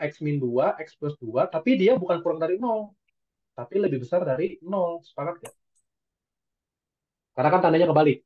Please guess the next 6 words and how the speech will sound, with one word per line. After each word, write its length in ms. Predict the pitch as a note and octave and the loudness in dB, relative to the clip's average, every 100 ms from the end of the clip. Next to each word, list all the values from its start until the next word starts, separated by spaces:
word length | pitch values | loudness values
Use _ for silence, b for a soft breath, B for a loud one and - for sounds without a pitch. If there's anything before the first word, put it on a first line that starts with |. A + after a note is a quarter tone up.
| _ _ _ _ _ _ _ _ | _ _ _ _ _ _ _ _
Oke, 160 | _ C3 - | _ -12 -10
tandanya 360 | G#2+ G#2 A#2 D3 | -8 -6 -6 -4
kebalik. 1200 | - - - _ _ _ _ _ G#2 G#2 G2 G2+ F#2+ _ _ _ _ _ _ _ _ _ _ _ _ _ _ _ _ _ _ _ G#2+ | 2 2 0 _ _ _ _ _ -10 -8 -8 -12 _ _ _ _ _ _ _ _ _ _ _ _ _ _ _ _ _ _ _ _ -16
Nanti 200 | G#2+ E3 E3+ | -4 0 0
hasilnya 380 | C#3 B2+ C3+ F3 C#3+ | 0 -2 0 -2 -2
adalah, 260 | A#2+ D#3+ | -2 -2